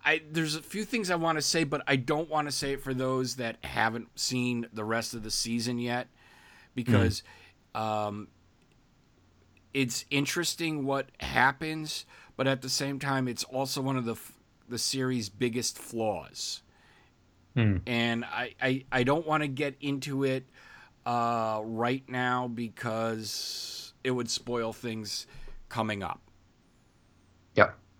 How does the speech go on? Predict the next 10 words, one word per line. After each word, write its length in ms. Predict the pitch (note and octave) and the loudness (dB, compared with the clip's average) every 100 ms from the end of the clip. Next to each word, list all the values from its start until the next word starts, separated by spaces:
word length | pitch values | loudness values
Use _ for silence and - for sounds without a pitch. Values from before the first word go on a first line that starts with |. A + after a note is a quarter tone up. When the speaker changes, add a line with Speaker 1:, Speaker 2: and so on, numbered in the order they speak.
| _ _ _ _ _ _ _ _ - _ - G#2 | _ _ _ _ _ _ _ _ -20 _ -18 -6
Speaker 1:
But, 240 | B2+ G#2+ - - | -2 -2 -4 -14
you 160 | A2 G#2+ | -8 -4
know, 260 | F#2+ F#2 - | -2 -2 -2
at 200 | A2+ G2+ | -2 0
this 220 | D3+ D3 | 0 -2
point, 500 | - C#3+ C#3+ B2+ B2 - - - - - - | -4 -2 0 0 -4 -12 -20 -20 -20 -12 -6
um, 680 | G#2+ G#2 G#2 G2+ G2+ F#2 - - | -2 -2 -2 -4 -8 -10 -14 -16
we 180 | A#2+ A#2+ | -2 2
know 260 | A#2+ C3 C#3 | 4 6 4
it, 120 | C#3 | 2